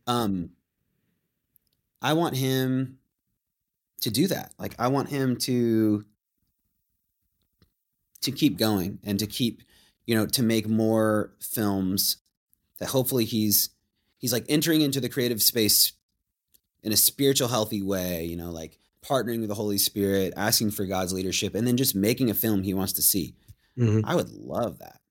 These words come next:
Speaker 1: I actually have thought many times up, I have thought up, like, stories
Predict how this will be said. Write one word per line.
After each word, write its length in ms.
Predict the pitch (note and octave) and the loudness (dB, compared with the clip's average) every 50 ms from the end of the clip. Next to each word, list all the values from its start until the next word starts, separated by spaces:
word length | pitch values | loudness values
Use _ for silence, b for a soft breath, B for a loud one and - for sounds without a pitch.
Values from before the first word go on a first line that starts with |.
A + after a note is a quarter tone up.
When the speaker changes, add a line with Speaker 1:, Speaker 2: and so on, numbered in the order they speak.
| _ _ _ | _ _ _
Speaker 1:
I 140 | - A#2+ C#3+ | -4 -2 0
actually 440 | D#3 D#3+ D#3 D3+ - D3+ C3+ B2 A#2 | 0 0 0 -2 -2 -2 -2 -4 -4
have 200 | G#2+ A2+ G#2 - | -4 -6 -8 -6
thought 300 | - A2 G#2 G2+ - - | -4 -2 -2 -2 -2 -4
many 300 | F#2 G2 A2 A#2+ C3 A#2 | -4 -4 -2 -2 -2 -2
times 580 | - - G2 F2+ F2+ F2 E2+ D#2+ - - - - _ _ _ _ _ _ _ _ _ _ _ _ _ _ _ _ _ _ _ _ _ _ _ _ _ _ - | -2 -4 -4 -4 -4 -4 -2 0 0 0 0 0 _ _ _ _ _ _ _ _ _ _ _ _ _ _ _ _ _ _ _ _ _ _ _ _ _ _ -6
up, 260 | A2 G#2+ G2+ - _ _ - | -4 -4 -4 -6 _ _ -4
I 120 | - A2+ | -2 0
have 120 | A#2 A2+ G#2+ | 0 0 -2
thought 260 | - C3 A#2 A#2+ B2 | 0 0 0 2 2
up, 240 | A2+ A2 G#2 F#2+ - - | 0 -2 -2 -4 -6 -8
like, 300 | - F#2+ E2+ - - _ | -8 -8 -8 -8 -10 _
stories 880 | - - - - - - A#2 A2+ A2+ G#2 F2+ F2+ F2 E2+ E2 E2 - - | -4 -2 -2 -2 0 0 2 2 2 2 2 2 0 0 0 0 0 -2